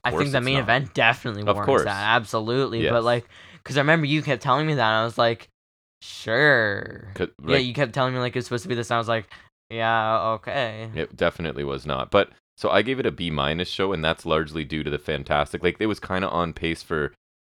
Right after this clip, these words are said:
Speaker 2: almost a C-level show for me before the main event kinda brought up the grade for sure. Uh,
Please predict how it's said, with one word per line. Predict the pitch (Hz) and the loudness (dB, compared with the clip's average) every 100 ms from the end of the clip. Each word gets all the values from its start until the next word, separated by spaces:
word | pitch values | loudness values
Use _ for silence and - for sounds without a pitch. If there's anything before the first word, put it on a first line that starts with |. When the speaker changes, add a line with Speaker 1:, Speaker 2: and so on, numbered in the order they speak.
| - | -2
Speaker 2:
almost | 80 82 - | 0 -2 -6
a | |
C-level | - - 82 87 80 90 | -8 -6 0 2 2 -2
show | - 90 | 0 -2
for | - 95 | 0 -2
me | 92 | -2
before | 92 87 - 76 | -4 -6 -4 -4
the | 73 | -2
main | 73 73 | -2 -2
event | 67 73 73 | -4 -4 -6
kinda | 78 71 | -6 -6
brought | 62 73 69 | -2 0 2
up | 71 - | 0 -2
the | 73 | -6
grade | - 69 67 | -4 -4 -4
for | - | -10
sure. | 71 - 73 71 - _ _ _ - | -12 -6 -4 -2 -6 _ _ _ -4
Uh, | 69 65 | -2 0